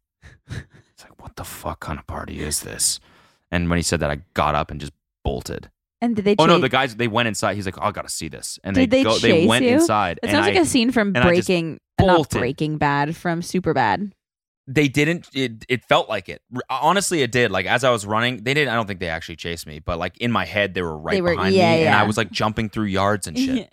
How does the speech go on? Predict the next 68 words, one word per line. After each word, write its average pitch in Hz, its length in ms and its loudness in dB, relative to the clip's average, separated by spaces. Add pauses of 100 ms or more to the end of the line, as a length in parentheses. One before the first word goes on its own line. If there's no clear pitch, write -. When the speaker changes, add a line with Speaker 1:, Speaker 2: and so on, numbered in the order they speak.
Speaker 2:
I - 120 0
swear 220 260 4
to - 100 6
Speaker 1:
Really? - 60 4
Speaker 2:
God, - 180 6
yeah, 131 140 2
it - 20 2
was 120 100 -2
like 123 100 0
a 123 40 0
T 117 140 -6
V 123 100 -2
show, 95 180 -4
like, 87 240 -8
h-, 120 80 -8 (160)
over 123 320 2
fences, 120 420 0
Speaker 1:
Oh 262 120 6
my 359 140 4
Speaker 2:
like, 220 160 4
getting 262 680 4
chased 170 200 4
Speaker 1:
God. - 20 -8
Speaker 2:
by 117 140 2
dogs. 107 420 2
Not 98 140 -2
really, 87 240 -4
but, 87 180 -6 (280)
Speaker 1:
<laughs> - 260 -18
Speaker 2:
you 117 80 0
know, 113 100 2
f-, - 220 -8
a 113 40 -4
trampoline 110 520 -2
somewhere, 113 260 2
and 107 40 -2
you 101 60 -4
jump 110 220 -2
on 107 60 -2
the 110 80 -6
Speaker 1:
Yeah. - 180 2
Speaker 2:
trampoline - 260 2
over - 100 2
the - 60 2
Speaker 1:
<laughs> 104 60 2
Yeah. 104 80 2
Speaker 2:
next 214 160 0
one. 113 160 0 (400)
No, 156 100 4
I 156 140 4
hopped, 151 320 -2
like, 135 220 -2
two 147 160 0
fences 120 480 -2
and 95 100 -4
hid 110 160 0
in 113 60 -2
someone's 107 280 0
yard 95 380 0 (160)
Speaker 1:
Wow. 196 440 -4
Speaker 2:
for, 127 100 4
like, 110 340 -2 (360)
an 107 120 -2
hour, 98 460 -2
Speaker 1:
Oh 226 80 0
my 277 140 2
Speaker 2:
just - 100 -2
Speaker 1:
God. 208 100 -2